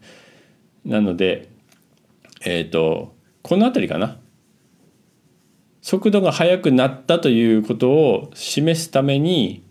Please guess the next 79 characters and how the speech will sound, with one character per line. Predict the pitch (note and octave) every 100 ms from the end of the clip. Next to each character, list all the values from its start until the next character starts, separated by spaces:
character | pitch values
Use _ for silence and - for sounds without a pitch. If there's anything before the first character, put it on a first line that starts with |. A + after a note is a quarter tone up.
| _ _ _ _ _ -
え | A2 G#2
ー | -
と、 | F#2
タ | F#2 -
イ | G#3 E3+
マ | G#2+ E2+
ー |
と | E2+ E2
か | A#2 F#2 D#2+
シ | - - C3+
リ | E3
ア | F3
ル | E3
ポ | E3 E3+
ー | A#2
ト | -
と | F2+
か | G#2 F#2+ D#2+ - -
デ | A#2
ィ | D3 E3+
ー |
エ | F3
ム | F3+
エ | F3+ F3 C#3+
ー |
を | E3+ D#3+ E2+ - -
倍 | A#2
速 | C3+ C#3+ C#3
で | C3+ C3 - - _ - C3+
動 | C3+
か | C#3 C#3
す | A#2+ F2+ - -
み | A2 A2
た | G#2+
い |
な | G2
こ | G2 A2
と | D#3+
が | D#3 - - -
必 | - -
要 | G#2
に | G2
な | F2+
る。 | -
タ | - C#4+
イ | D#4+
マ | F#3 B2
ー |
を | B2+
倍 | A2 A2+
速 | A#2 B2
で | A#2
動 | A#2
か | A2+ A2+
す | A2+ -
っ |
て | -
い |
う | G#2+
の |
が | C3+ G#2+
多 | G#2+
分 | F2+ -
一 | - G#2+
番 | G#2 G2
大 | G2 G2
事 |
だ | F#2
と | F2
思 | F2 E2+
う |
ん |
で | E2
す | E2
け | G2+
ど、 | G2+ F#2 E2 - _ _ _ _ _ _ _ -
で、 | F#3+ - -
他 | - E3 G3
の | F#3+ F#3 -